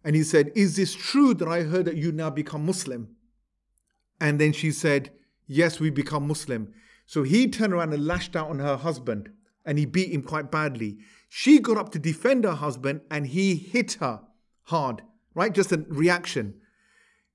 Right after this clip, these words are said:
When this happened, Fatima became so upset. She started screaming and shouting at Umar. And she says, "You have no business to be here. Yes, we have become Muslim.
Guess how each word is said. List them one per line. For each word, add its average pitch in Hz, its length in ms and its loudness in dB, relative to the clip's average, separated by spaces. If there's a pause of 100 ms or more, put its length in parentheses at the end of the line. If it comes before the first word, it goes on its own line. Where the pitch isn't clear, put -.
(300)
When 233 340 6
this 254 240 0
happened, 185 420 -4
Fatima 180 440 -4
became 147 360 -4
so 190 300 -4
upset. 151 600 -10
She 139 200 -10
started 151 380 -8
screaming 147 400 -6
and 127 80 -8
shouting 147 440 -8
at 135 80 -14
Umar. 131 300 -8 (340)
And 127 120 -8
she 147 160 -4
says, 131 340 -6
"You 147 140 -4
have 139 120 -6
no 165 280 0
business 156 320 -4
to 147 140 -8
be 131 180 -6
here. 127 120 -4
Yes, 151 400 -4
we 151 100 -2
have 131 140 -2
become 131 360 -8
Muslim. 131 400 -8